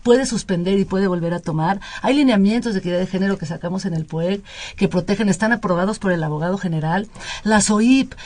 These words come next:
son, eh, unas orientaciones interdisciplinarias. La primera es de género, pero invitarles que que sigan reproduciéndolas, y es de género porque nosotros tenemos estos saberes que son saberes producidos desde abajo, producidos desde la experiencia de las mujeres, pero que tocan muchísimas fronteras.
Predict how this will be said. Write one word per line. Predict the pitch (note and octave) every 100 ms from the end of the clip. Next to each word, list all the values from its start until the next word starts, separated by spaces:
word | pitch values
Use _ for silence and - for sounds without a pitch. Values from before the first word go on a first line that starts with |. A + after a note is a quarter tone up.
| -
son, | - A#3 B3
eh, | - G#3+ F#3+ F#3
unas | G#3 A3 A3+
orientaciones | - G3 F#3 F3 E3 G3+ G3+ G#3+
interdisciplinarias. | G#3 F3+ E3 D#3+ E3+ F#3+ G#3+ -
La | G3 G#3+
primera | F#3 F#3+ G#3
es | G#3+
de | F#3
género, | F#3+ F#3+ G#3+
pero | G3+ F#3+
invitarles | F#3 F3+ A3 B3+ B3 F3+ - - -
que | G3 F3+ E3 - - - - - -
que | F3+
sigan | C#3+ - G#3+ A#3 B3
reproduciéndolas, | A3+ F3+ F3 D#3+ F3+ F3+ F3+ G#3 A3+ - - - -
y | G#3+ G#3+
es | C#4
de | C#4+
género | B3+ A#3 A3+ A3+
porque | G#3 E3
nosotros | F3+ F3 A3
tenemos | G#3+ G#3 G#3+ A3+
estos | G#3 A#3 -
saberes | F3+ F#3 F#3 G3+
que | F#3+
son | G3 G3
saberes | G#3+ G3+ G3
producidos | - G3+ G3+ - A#3+ A#3
desde | A#3+ C#4+ C#4
abajo, | G#3 F3 E3 G#3+
producidos | G#3 F3+ F3 G#3+ G3+
desde | B3+ C4+
la |
experiencia | A3 - F#3+ G3 G#3
de |
las | F3+
mujeres, | F3 F3+ G#3 G#3
pero | G3
que | G3
tocan | B3 B3+ A#3+
muchísimas | G3+ - G#3+ A3 F#3
fronteras. | E3 D#3+ D#3 D#3+ D3+ D#3+